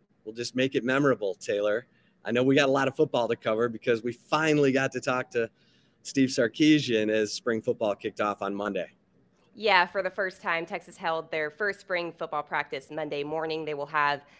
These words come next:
Speaker 2: another practice Wednesday morning, um, probably when you actually listen to this is when it's gonna be going down live,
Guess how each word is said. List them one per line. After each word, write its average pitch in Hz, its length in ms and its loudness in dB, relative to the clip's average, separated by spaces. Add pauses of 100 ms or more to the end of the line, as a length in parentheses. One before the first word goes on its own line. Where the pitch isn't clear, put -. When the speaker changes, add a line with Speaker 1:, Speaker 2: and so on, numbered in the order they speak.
(160)
Speaker 2:
another 165 600 2
practice 151 640 -2
Wednesday 180 460 -2
morning, 156 540 -4 (140)
um, 143 420 -2
probably 151 540 -4 (380)
when 151 180 -4
you 147 200 -4
actually 139 340 -6
listen 151 280 -6
to 156 60 -4
this 175 220 -4
is 151 140 -12
when 147 120 -4
it's 135 140 -6
gonna 151 180 -6
be 143 120 -10
going 147 260 -4
down 139 380 -2
live, 139 400 2